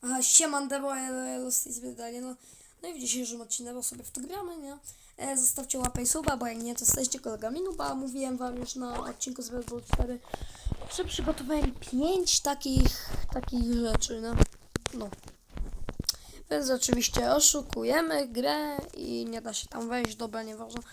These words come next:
Nie było tematu, wchodzimy do paszczy i co tutaj jest? E, no okej, barierki, nie wolno przejść, dobra.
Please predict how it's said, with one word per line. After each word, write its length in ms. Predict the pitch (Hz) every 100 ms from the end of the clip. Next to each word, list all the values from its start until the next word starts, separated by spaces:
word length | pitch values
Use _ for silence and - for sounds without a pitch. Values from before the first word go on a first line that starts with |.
| - - - -
Nie 120 | 277
było 300 | 233 247 247
tematu, 500 | 240 233 247 247 240
wchodzimy 520 | - 208 202 220 220
do 100 | 214
paszczy 800 | - - 247 247 240 - - - 240 - -
i 280 | 277 269
co 140 | 254 247
tutaj 360 | - 240 240 214
jest? 240 | 202 - _ _ - - - - - - -
E, 80 | 285
no 380 | 311 311 339 381 -
okej, 540 | - - - 233 262
barierki, 760 | 247 226 220 226 233 - - 277
nie 120 | 254
wolno 420 | 226 226 233 226
przejść, 420 | 226 - 240 254
dobra. 340 | - 240 220